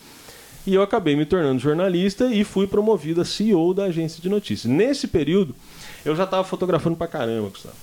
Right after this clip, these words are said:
Paralelo ao fato de ser C E O da agência de notícias, eu já tava fotografando pra caramba. Já tava com um estúdio montado aqui em Taubaté, é, fazendo muita foto de publicidade. Daí eu tava assim, daí eu já tinha estudado pra cacete, daí eu já tava,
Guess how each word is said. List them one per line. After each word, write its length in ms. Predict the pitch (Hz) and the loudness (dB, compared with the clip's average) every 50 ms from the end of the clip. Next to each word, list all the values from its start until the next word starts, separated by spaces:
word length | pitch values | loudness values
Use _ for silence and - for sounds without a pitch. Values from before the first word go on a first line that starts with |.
| - - - - - - - - - - - - - - - | -20 -20 -20 -20 -20 -20 -20 -20 -20 -20 -20 -20 -20 -8 -4
Paralelo 680 | 156 180 196 214 196 170 135 131 139 165 196 220 214 | -2 0 2 2 2 2 2 2 2 2 2 2 2
ao 60 | 175 | 0
fato 320 | - - - 147 135 139 - | 0 0 -2 -2 -2 -2 -4
de 60 | - | -6
ser 120 | - 135 | -6 -6
C 220 | 127 - - - 135 | -6 -6 -6 -2 0
E 60 | 127 | 2
O 140 | 123 127 123 | 2 2 2
da 120 | 113 117 | 0 -2
agência 320 | 107 - 117 117 - - | -2 -2 -4 -4 -4 -6
de 80 | 113 110 | -4 -2
notícias, 400 | 110 104 104 - - 147 156 185 | -2 -2 -2 -2 -2 -2 0 0
eu 40 | 170 | -2
já 120 | 175 175 | -2 -4
tava 180 | 175 170 170 165 | -4 -4 -6 -6
fotografando 580 | 165 - - - 156 156 143 123 - 143 139 | -6 -12 -12 -8 -4 -4 -4 -2 -2 -6 -4
pra 120 | 135 - 147 | -4 -4 -4
caramba. 480 | - - 185 175 139 117 107 98 101 | -2 -2 0 2 2 2 0 -2 -6
Já 60 | 101 - | -10 -8
tava 180 | - 113 110 | -6 -8 -4
com 80 | 123 139 | -4 -6
um 20 | |
estúdio 380 | 131 - - - 185 214 208 214 | -6 -4 -4 -2 0 0 2 2
montado 420 | 202 175 156 - 147 135 127 123 | 2 0 0 0 0 0 0 -2
aqui 100 | 127 117 | -2 -4
em 60 | 120 | -4
Taubaté, 680 | 113 127 123 113 113 104 - - - 110 113 135 165 180 - - - - - - - - - - - - - | -2 0 0 0 0 -4 -4 -2 0 0 2 0 0 -4 -8 -14 -20 -20 -18 -18 -18 -18 -20 -20 -20 -14 -6
é, 380 | - 120 127 127 127 127 127 123 127 | -2 0 0 2 2 2 2 0 0
fazendo 320 | - 143 117 127 151 147 | -2 -2 0 0 0 2
muita 240 | 160 196 226 - - | 2 2 0 0 0
foto 180 | - 180 170 | 0 -4 -4
de 60 | - - | -4 -4
publicidade. 840 | - 147 147 156 139 - - 147 113 113 110 113 123 135 143 131 | -4 -2 -2 -2 -2 -2 -6 -4 -2 -2 0 0 0 -2 -2 0
Daí 160 | 127 131 127 156 | 0 2 2 2
eu 80 | 196 | 2
tava 240 | 196 247 233 240 254 | 0 0 -2 -2 -2
assim, 300 | 247 - 143 123 107 104 - - - - | -2 -2 -2 -2 -2 -4 -8 -14 -12 -8
daí 100 | 107 110 | -6 -6
eu 40 | 127 | -6
já 60 | 165 | -6
tinha 160 | 170 - 139 | -6 -6 -6
estudado 720 | 123 - - - 156 143 113 107 107 110 127 147 185 185 - | -6 -6 -8 -8 -8 -4 -2 0 0 2 2 0 0 -2 -4
pra 100 | - 180 | -8 -10
cacete, 540 | - - 127 - - - 110 113 127 123 - - | -8 -10 -12 -10 -8 -4 -4 -4 -4 -6 -6 -6
daí 140 | 110 107 | -4 -4
eu 40 | 110 127 | -4 -4
já 40 | |
tava, 420 | 131 - 135 131 131 131 131 127 | -4 -2 -2 0 0 0 0 -2